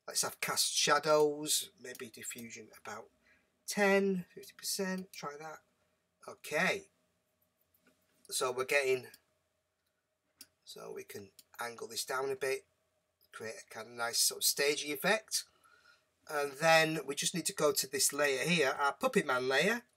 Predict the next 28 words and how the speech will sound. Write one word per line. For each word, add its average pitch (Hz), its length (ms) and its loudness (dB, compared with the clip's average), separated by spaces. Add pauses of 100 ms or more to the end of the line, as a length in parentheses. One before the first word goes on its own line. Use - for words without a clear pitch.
(520)
and 143 160 -6
we 143 80 -4
can 143 140 -12
turn 185 320 4
that 147 160 4
on, 147 300 2 (520)
and 127 400 -6
we 131 80 -8
can 117 200 -12
go 131 160 -4
down 151 180 4
to - 80 -4
the 131 80 -6
bottom, 160 500 -2
material 135 460 0
options, 147 680 -2 (600)
and 98 80 -20
put - 180 -16
cast - 220 -4
shadows 117 540 0
on. 202 380 6 (1300)
So - 180 -12
we 135 60 -6
get 135 240 -4
some 135 220 0
nice 123 240 -2
shadows 123 1000 0 (840)
here. 170 400 -2